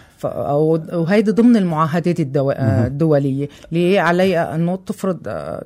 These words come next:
Speaker 1: تكون هي، آه، تعطيهم الحماية.
Speaker 2: هل برأيكم من وراء خبرتك وتعاطيك مع المفوضية، هل عم بتمارس دورها بكل صراحة بدي بحيادية،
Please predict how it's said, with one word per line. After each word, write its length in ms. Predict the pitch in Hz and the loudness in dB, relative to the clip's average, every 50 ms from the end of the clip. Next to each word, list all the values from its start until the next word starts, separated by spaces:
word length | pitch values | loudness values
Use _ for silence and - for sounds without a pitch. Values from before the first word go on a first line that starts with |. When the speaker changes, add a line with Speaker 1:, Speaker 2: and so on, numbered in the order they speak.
| - _ | -16 _
Speaker 1:
تكون 220 | _ - 196 190 | _ -2 0 0
هي، 340 | 151 190 190 180 170 160 - | 2 0 0 0 0 -2 -4
آه، 420 | - - 127 123 107 80 80 - - - | -6 -8 -8 -8 -6 -8 -10 -10 -6 -4
تعطيهم 380 | 147 143 - 185 170 156 147 | -4 -4 -4 -4 -4 -4 -4
الحماية. 460 | 135 135 - - 139 135 123 110 104 | -4 -6 -6 -6 -6 -6 -6 -4 -2
Speaker 2:
هل 220 | 123 127 151 147 131 | 0 0 2 0 0
برأيكم 580 | 117 120 113 120 139 127 120 131 131 - 131 | 0 0 -2 -2 -2 0 -2 -2 0 0 0
من 120 | 120 117 113 | 0 2 0
وراء 260 | 120 127 127 117 117 | 0 0 -2 -4 -4
خبرتك 640 | 113 - - - 151 139 143 113 - - 135 131 - | -6 -8 -4 -4 0 0 0 -2 0 -4 -4 -4 -4
وتعاطيك 640 | 123 113 - 123 117 120 123 120 185 196 - - 127 | -8 -6 -6 -4 -4 -4 -2 -2 -2 -4 -2 -2 -4
مع 300 | 113 110 127 127 117 101 | -2 -2 -2 -2 -2 -2
المفوضية، 840 | 104 104 101 95 - 113 101 101 101 95 104 98 95 92 92 87 | -2 -2 -2 -2 -2 -4 -2 -2 -2 -2 -2 -4 -4 -6 -6 -6
هل 360 | 87 117 143 151 147 143 139 - - - - _ _ 110 | -4 -4 -2 -2 -2 -2 -4 -8 -16 -20 -20 _ _ -6
عم 120 | 107 110 | -4 -4
بتمارس 560 | 117 113 - 131 131 135 120 113 - - 107 | -4 -2 0 0 0 0 0 -2 -6 -8 -4
دورها 580 | 101 117 113 120 117 110 110 107 107 110 113 113 - 117 | -2 0 0 0 0 -2 -2 -4 -4 -6 -8 -10 -14 -12
بكل 320 | 110 107 104 - 147 123 | -12 -12 -6 -4 -4 -4
صراحة 440 | - - 117 107 110 104 - - 101 | -4 -4 -6 -6 -6 -8 -8 -10 -8
بدي 320 | 98 95 90 90 95 98 | -8 -8 -8 -6 -6 -2
بحيادية، 960 | 95 120 117 113 - 151 143 131 120 113 107 123 139 135 127 127 131 135 131 | 0 0 0 0 0 2 4 4 4 4 4 4 4 4 4 4 4 2 0